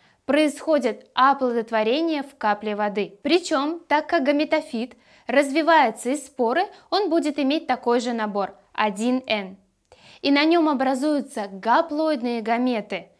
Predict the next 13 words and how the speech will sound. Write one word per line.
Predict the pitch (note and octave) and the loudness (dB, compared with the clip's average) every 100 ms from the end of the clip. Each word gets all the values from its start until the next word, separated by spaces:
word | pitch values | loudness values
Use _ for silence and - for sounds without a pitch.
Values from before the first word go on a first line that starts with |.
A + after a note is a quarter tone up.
| _ | _
яйцеклетки | A3+ B3+ C#4 C#4 C#4+ C4 C4 | -6 -4 -4 0 2 2 -2
и | A3+ | -8
сперматозоиды, | - B3 B3 A#3 A3+ G#3+ A#3 E4+ C#4+ G#3 - _ _ _ _ _ _ - | -4 -4 -2 -4 -4 -4 -2 -2 -2 -6 -10 _ _ _ _ _ _ 0
один | A#3 G#3 A#3 A3 - | 0 2 -2 -4 -2
Н, | G#3+ F#3+ F#3 _ _ | -2 -2 -14 _ _
то | - E4 | 2 2
деление, | B3+ D#4 D4 D#4+ D4+ A#3 F#3+ | 4 2 2 2 0 -2 -4
при | F#3 A3+ | -4 -4
котором | B3+ C#4+ D4 C#4 | -2 0 2 0
образуются | C4 B3+ C4 C4+ B3+ A#3 A#3+ | 2 2 2 0 0 -2 -2
эти | B3 C4 | -2 -2
гаметы, | B3+ C4 E4+ A4 G4 G4 _ - | -2 0 0 -2 -4 -6 _ -10
будет | B3 E4+ E4+ | 0 0 0